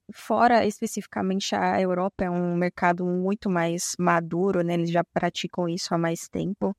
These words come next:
Eu acho que principalmente por questões de viabilidade, eu imagino que isso nasceu de uma necessidade,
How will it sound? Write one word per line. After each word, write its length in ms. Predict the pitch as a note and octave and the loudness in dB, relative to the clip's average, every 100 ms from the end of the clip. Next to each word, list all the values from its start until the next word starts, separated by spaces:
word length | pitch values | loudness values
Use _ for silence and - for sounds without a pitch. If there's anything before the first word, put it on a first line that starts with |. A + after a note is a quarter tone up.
| - | -4
Eu 120 | E3+ | -2
acho 120 | E3+ | -2
que 80 | - | -4
principalmente 640 | - F#3+ - F#3+ F#3 - | -4 -4 -2 -2 0 -2
por 140 | - F3 | -6 -2
questões 420 | F3+ - F3+ F3 | -4 -2 -4 -2
de 140 | F3 | -2
viabilidade, 960 | E3 F3 F3 F3 E3+ D#3+ D#3+ F#3+ F#3 E3+ | 0 0 2 0 -2 0 2 2 0 -2
eu 80 | E3 | -2
imagino 400 | E3 E3+ E3+ E3+ | 0 0 0 -2
que 100 | - | -4
isso 140 | - | 0
nasceu 320 | F3 E3+ F3 | 0 0 0
de 80 | E3+ | 0
uma 100 | E3+ | -2
necessidade, 960 | E3+ - E3+ - E3+ D#3+ D3+ F3 G3 | -2 -4 -6 -6 -2 2 2 2 -2